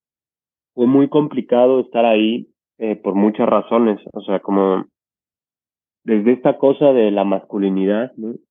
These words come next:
De cómo, pues sí, cómo este sistema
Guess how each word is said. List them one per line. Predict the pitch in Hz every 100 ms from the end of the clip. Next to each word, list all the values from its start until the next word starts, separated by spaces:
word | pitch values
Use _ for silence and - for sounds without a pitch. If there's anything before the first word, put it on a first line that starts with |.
| _ -
De | 104 95
cómo, | 110 110 113 120 120 117 117 107 104 107 _ _ _ _ _ _ _ _ _ _ _ _ _ _ _ _
pues | 117 -
sí, | 151
cómo | - 131 147
este | 147 165 160
sistema | 123 - 143 139 143 143 135